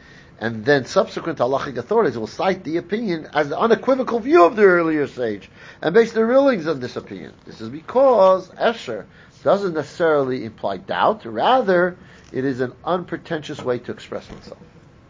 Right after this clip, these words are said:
Maybe. Right? It seems to me.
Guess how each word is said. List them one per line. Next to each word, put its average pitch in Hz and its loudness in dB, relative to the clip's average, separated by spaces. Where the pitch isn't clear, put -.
Maybe. 190 0
Right? 185 -6
It 254 -12
seems 214 -2
to 185 2
me. 117 -2